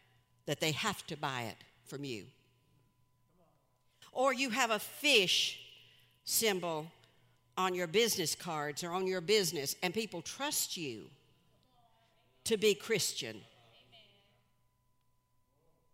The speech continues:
Hmm? I know that you're not going to, well, I don't know too much about that one.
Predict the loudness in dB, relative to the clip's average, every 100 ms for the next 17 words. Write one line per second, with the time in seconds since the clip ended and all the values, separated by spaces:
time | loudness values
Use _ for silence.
0 | _ -6 -2 -2 -4 -10 -20 _ -20 -20
1 | -20 -20 -20 -20 -20 _ _ _ _ _
2 | _ _ _ _ _ _ _ _ _ -12
3 | -12 -14 -20 _ 0 0 2 2 2 0
4 | -2 0 4 4 2 -4 -20 -20 -20 _
5 | _ _ _ _ _ _ _ _ _ _
6 | _ _ _ _ _ -2 0 2 -2 -2
7 | -4 -2 -2 -2 -2 -2 -4 -10 _ -20
8 | _ _ _ _ -8 -6 -6 -6 -8 -8
9 | -10 -10 -10 -12 -10 -10 -10 -10 -10 -10
10 | -12 -10 -14